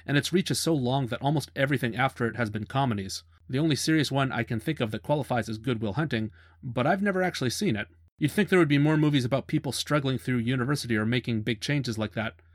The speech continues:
Maybe there's a bunch of hard luck case movies that fit this mold that I'm not aware of right now.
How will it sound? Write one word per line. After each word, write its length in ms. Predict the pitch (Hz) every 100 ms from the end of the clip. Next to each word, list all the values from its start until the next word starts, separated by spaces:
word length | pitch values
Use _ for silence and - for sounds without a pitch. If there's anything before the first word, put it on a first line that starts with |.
| -
Maybe 200 | 151 160
there's 160 | 151
a 40 | 131
bunch 200 | 135 123
of 100 | -
hard 200 | 143 123
luck 180 | 123 -
case 300 | 139 131 131
movies 400 | 120 110 110 107
that 180 | 113
fit 200 | - 147
this 160 | 131 120
mold 240 | 120 117
that 60 | 113
I'm 120 | 110
not 160 | 113 110
aware 380 | 98 117 113 104
of 100 | 101
right 160 | 104
now. 280 | 104 107